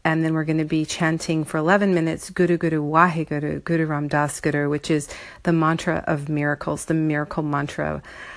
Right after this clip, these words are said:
So if you're interested in my work, please check out my South Bay Yoginis page over on Facebook. I go on there weekly, and I also have a private group on Facebook where I teach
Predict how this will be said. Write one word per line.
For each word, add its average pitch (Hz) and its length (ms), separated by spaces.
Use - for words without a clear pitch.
So 214 380
if - 160
you're - 80
interested 214 440
in 214 100
my 214 160
work, 254 260
please 214 360
check - 260
out 185 140
my 180 100
South 175 500
Bay 165 360
Yoginis 160 760
page 175 480
over 156 240
on 151 120
Facebook. 202 640
I 156 380
go 160 220
on 165 240
there 147 180
weekly, 156 540
and 151 100
I 160 40
also 208 200
have 180 80
a 147 60
private 202 480
group 160 240
on 151 120
Facebook 156 440
where 143 100
I 147 80
teach - 540